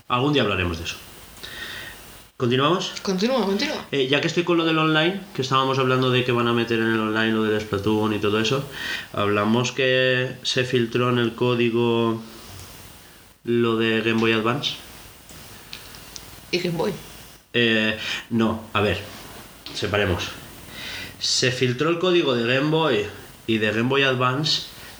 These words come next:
Speaker 1: pero justo en el código se vio el emulador de Game Boy Advance solo y una lista de juegos.
Speaker 2: O sea, no, no se filtró. Creía que se habían filtrado los dos emuladores.
Speaker 1: No, no, no.
Speaker 2: Vale,
Speaker 1: Cuando
Speaker 2: vale.
Speaker 1: hablamos de Game Boy también hablamos de Game Boy Color, ¿vale?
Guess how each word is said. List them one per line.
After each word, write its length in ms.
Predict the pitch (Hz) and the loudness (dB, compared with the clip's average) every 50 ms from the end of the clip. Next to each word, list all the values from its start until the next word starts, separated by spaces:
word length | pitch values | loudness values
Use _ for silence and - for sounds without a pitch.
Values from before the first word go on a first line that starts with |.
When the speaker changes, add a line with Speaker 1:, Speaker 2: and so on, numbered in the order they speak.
| - - - _ _ | -20 -20 -20 _ _
Speaker 1:
pero 220 | - 131 127 123 120 | 2 2 4 4 2
justo 440 | 123 - - 151 147 - - 175 175 | 0 0 0 0 2 2 0 0 2
en 60 | 165 | 2
el 160 | 156 151 - | 2 0 0
código 340 | - 156 156 147 147 143 160 | 0 2 2 2 2 2 2
se 160 | 156 - 139 | 2 2 2
vio 200 | 120 120 123 127 | 2 2 4 4
el 80 | 135 147 | 4 4
emulador 460 | 143 127 123 120 113 104 104 113 120 | 4 4 4 4 4 4 2 2 2
de 100 | 120 117 | 2 2
Game 160 | 101 107 110 | 2 2 2
Boy 120 | 113 110 107 | 2 2 2
Advance 320 | 98 95 107 107 110 - | 2 0 0 0 0 0
solo 360 | - 95 87 87 82 - - - | 0 0 0 0 0 -2 -2 -2
y 140 | 120 113 113 | 0 2 2
una 220 | 113 120 127 117 | 4 4 2 2
lista 280 | 107 113 117 - - 123 | 2 0 -2 0 0 0
de 100 | 107 95 | 0 0
juegos. 460 | - - 90 82 76 76 - - - - - - - - | 0 0 0 0 0 -2 -4 -6 -8 -10 -12 -14 -10 -6
Speaker 2:
O 60 | 226 | -4
sea, 160 | 220 - - | -2 0 2
no, 100 | 196 196 208 202 | 2 2 2 2
no 120 | 226 214 214 | 2 2 2
se 100 | 226 233 | 0 0
filtró. 580 | 220 233 240 220 - - 220 220 214 214 - - | 0 0 0 0 0 0 2 2 2 0 -2 -2
Creía 160 | - 226 262 | 0 0 0
que 60 | 269 269 | 0 0
se 80 | 277 | 0
habían 180 | 262 247 247 233 | 0 0 2 0
filtrado 280 | 247 233 240 233 226 | 0 0 0 2 2
los 120 | 226 208 214 | 2 2 2
dos 140 | 214 208 214 | 0 0 2
emuladores. 720 | 214 202 190 175 156 151 156 156 147 147 143 139 - - | 2 2 2 2 2 2 2 2 2 0 -2 -6 -4 0
Speaker 1:
No, 340 | 123 120 123 123 113 90 - - - - - - - - - - | 2 2 4 4 2 0 -4 -8 -14 -14 -14 -14 -16 -10 -4 -2
no, 180 | 110 107 104 | 0 2 2
no. 180 | 101 101 98 92 - | 2 2 0 0 0
Speaker 2:
Vale, 240 | 180 175 170 165 156 | 0 0 0 0 2
Speaker 1:
Cuando 200 | 147 139 139 135 | 2 4 4 4
Speaker 2:
vale. 20 | |
Speaker 1:
hablamos 340 | 135 131 139 139 151 156 156 | 4 4 2 2 2 2 2
de 80 | 180 165 | 2 2
Game 180 | 165 160 156 | 2 2 2
Boy 160 | 151 160 170 | 2 2 2
también 260 | 165 156 120 120 120 120 | 2 2 2 2 2 2
hablamos 360 | 113 117 113 113 113 107 107 | 2 2 2 2 2 0 0
de 80 | 107 | 0
Game 220 | 98 104 104 101 101 | 0 0 0 0 0
Boy 160 | 101 101 95 | 2 2 2
Color, 360 | 92 92 95 92 90 85 82 - - - - - - - - | 2 2 2 2 2 2 0 -2 -6 -10 -14 -16 -16 -10 -4
¿vale? 340 | - 98 95 92 101 131 | -2 0 2 2 2 2